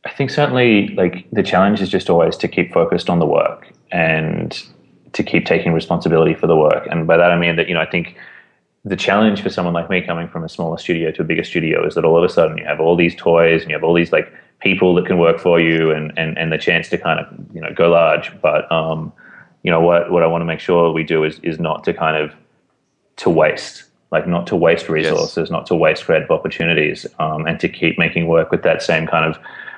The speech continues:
Speaker 1: level of, um, of fear and stress and, um, and creative ambition that we did when we were, like, two guys in a room.
Speaker 2: That's perfect.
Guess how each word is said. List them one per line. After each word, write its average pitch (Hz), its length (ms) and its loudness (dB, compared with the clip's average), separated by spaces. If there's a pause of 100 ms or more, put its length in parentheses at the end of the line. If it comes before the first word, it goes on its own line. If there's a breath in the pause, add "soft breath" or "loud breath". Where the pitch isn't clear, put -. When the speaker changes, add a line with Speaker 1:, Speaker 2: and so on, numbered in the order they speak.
Speaker 1:
level 85 400 4
of, 80 340 0
um, 80 440 -2 (520 loud breath)
of 87 160 2
fear 78 500 2
and 78 200 -6
stress - 680 -4 (160)
and, 78 320 -8
um, 76 380 -8
and 80 120 -8
creative 78 300 0
ambition 76 420 -4
that 76 100 -4
we 76 100 -2
did 76 240 0
when 76 120 -6
we 73 120 -4
were, 73 120 2
like, 73 300 -4
two 85 120 -4
guys 71 280 2
in 80 60 -6
a 78 40 -6
room. 78 320 -2 (320)
Speaker 2:
That's 107 140 -10
perfect. 85 600 -4